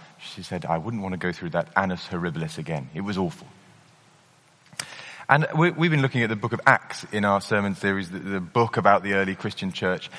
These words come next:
and they have had an annus horribilis in the bit that we just get to. Do you remember last week, if you were here, um,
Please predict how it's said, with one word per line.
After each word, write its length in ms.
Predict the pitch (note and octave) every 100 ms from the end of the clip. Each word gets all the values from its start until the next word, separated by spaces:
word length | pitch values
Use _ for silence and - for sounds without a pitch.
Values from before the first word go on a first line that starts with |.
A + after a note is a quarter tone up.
| - -
and 220 | A2+ A#2
they 120 | C#3
have 200 | B2 B2+
had 180 | A2+ A2+
an 140 | G#2+ -
annus 340 | A2+ A2+ G#2+ -
horribilis 600 | G2+ G#2 F#2 D#2+ - -
in 120 | F#2+
the 80 | F2+
bit 180 | F2+ -
that 100 | F2+
we 140 | F#2
just 220 | E2+ F2
get 180 | F2+ -
to. 120 | - F2
Do 60 |
you 0 | - _ - - - - - C3
remember 180 | B2+
last 240 | A#2+ A#2+ -
week, 160 | A#2+
if 100 | A2+
you 100 | A2
were 80 | G#2+
here, 360 | G#2+ A2 G#2+ -
um, 340 | G#2 G2+ G2